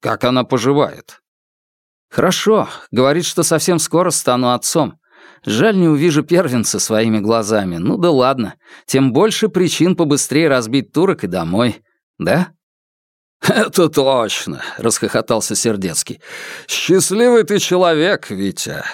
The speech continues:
Удачливый чертяка! Все бы отдал, чтоб Наташа выбрала меня. А с чего ж там? Ну, ступай. Завтра тяжелый день».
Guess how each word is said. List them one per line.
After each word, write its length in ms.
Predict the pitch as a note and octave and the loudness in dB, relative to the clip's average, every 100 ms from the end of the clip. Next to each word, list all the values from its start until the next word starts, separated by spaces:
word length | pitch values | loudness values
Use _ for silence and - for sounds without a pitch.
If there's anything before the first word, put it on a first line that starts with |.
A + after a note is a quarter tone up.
| - - | -10 -2
Удачливый 840 | F3+ F3 D3 D4 - - C#3 A2 | 0 2 2 2 -2 0 2 2
чертяка! 880 | F#2+ - A2+ F#2+ - G2 - - - _ - - - - | -2 -2 -2 -2 -2 -2 -4 -14 -14 _ -20 -20 -20 -16
Все 460 | - - - G#3+ G3 | -10 -2 2 4 4
бы 300 | D#3 D#3 C#3+ | 4 4 4
отдал, 340 | B2 B2 B2+ | 2 0 0
чтоб 300 | - - B2+ | 0 -2 0
Наташа 560 | B2 B2 - D#3+ - C3 | 2 2 0 0 0 0
выбрала 480 | A#2 C#3 B2+ B2 A#2+ | 2 2 2 2 2
меня. 640 | A2+ A2+ G#2 G2+ E2+ - - - _ _ _ _ - | 2 2 2 0 -2 -6 -14 -20 _ _ _ _ -2
А 220 | G#3 E3+ | 0 0
с 40 | |
чего 400 | - - G#2+ C#3 | 0 -2 2 2
ж 120 | - - | 0 -6
там? 180 | - - - - _ | -12 -14 -18 -18 _
Ну, 120 | - E3+ | -4 -4
ступай. 460 | - A#2 - D#2 - - - | -2 -4 -4 -8 -10 -16 -8
Завтра 580 | G2+ B2 F3 - C#3 C#3+ | -2 0 0 0 0 0
тяжелый 720 | - G#2+ E2 F2+ E3+ C#3 G#2+ | -2 -6 -4 -2 0 0 -2
день». 380 | F#2 C3+ B2+ | 0 0 0